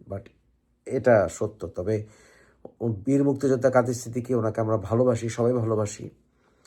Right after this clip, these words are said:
কিন্তু এটা অন্যায় ছিল, এতে কোনো সন্দেহ নেই। মার্চের চোদ্দ তারিখে দুই হা-, উনিশশো বাহাত্তরে খুলনায়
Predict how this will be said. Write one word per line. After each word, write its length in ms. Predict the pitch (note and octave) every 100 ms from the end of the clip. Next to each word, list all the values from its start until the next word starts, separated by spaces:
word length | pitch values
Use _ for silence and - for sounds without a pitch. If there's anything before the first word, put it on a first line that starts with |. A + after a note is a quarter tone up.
| _ _ _ _ _ -
কিন্তু 220 | G#2+ A#2+
এটা 320 | - B2 C3
অন্যায় 420 | - A#2 G#2 F#2+
ছিল, 320 | G2 - G#2+ - _ -
এতে 140 | F2+
কোনো 400 | G#2+ G#2+ G2+ G2+ -
সন্দেহ 400 | - G#2+ G2+ F#2
নেই। 180 | - - _ _ _ _ _ _ -
মার্চের 500 | B2 D3 - F#3+ F3+ - -
চোদ্দ 440 | - F3 C#3 C3 C3+
তারিখে 460 | B2 A2 G#2+ A#2
দুই 220 | G#2 A#2+
হা-, 180 | B2+ -
উনিশশো 340 | B2+ B2 A#2 A2+
বাহাত্তরে 680 | A#2 B2 - - A2 - - _ _ _ _ -
খুলনায় 600 | - D3+ C#3 A#2 F2+ F#2